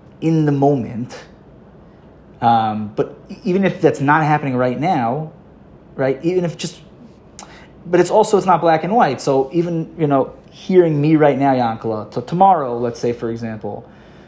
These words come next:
tomorrow, instead of, instead of going on YouTube for an hour without w-, any cognition whatsoever, and just clicking next and next and this one and that one, like,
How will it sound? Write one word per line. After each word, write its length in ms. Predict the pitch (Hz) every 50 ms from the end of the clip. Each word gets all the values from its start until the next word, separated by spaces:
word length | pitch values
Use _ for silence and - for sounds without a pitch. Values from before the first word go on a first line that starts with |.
| - -
tomorrow, 500 | - - 160 180 190 190 185 165 151 143
instead 380 | 143 139 135 - - 180 175 175
of, 400 | 160 156 151 - - - - - - - - - - - - - - - - - - - - - -
instead 340 | 147 143 - - 190 170
of 140 | 175 160 143
going 280 | 123 156 165 170 165 160
on 220 | 156 156 151 147
YouTube 520 | 147 151 170 180 175 180 - - 180 160 143
for 300 | - - - 160 156 151
an 200 | 151 151 156 151
hour 480 | 156 160 170 170 165 165 160 165 160 160
without 420 | 160 165 160 170 160 165 160 - - - - - - -
w-, 520 | - 131 113 165 160 165 170 165 160 - - - - -
any 240 | 196 214 226 208
cognition 540 | - - 190 170 165 170 170 170 - - 175
whatsoever, 840 | 175 175 170 - 165 156 165 180 175 143 139 127 127 127 139 139 - - - - - - - - - - - - - - - - -
and 140 | 147 151
just 220 | 151 147 131 - -
clicking 340 | - 165 151 151 147 139 135
next 480 | 131 127 127 123 120 113 107 - -
and 220 | 123 123 123 127 127
next 340 | 127 127 123 120 120 -
and 160 | 127 123 120 123
this 200 | 123 - - -
one 180 | 131 131 135
and 80 | 143 165
that 220 | 196 214 220 180
one, 260 | 156 147 147 147 147
like, 280 | 139 143 143 143 - -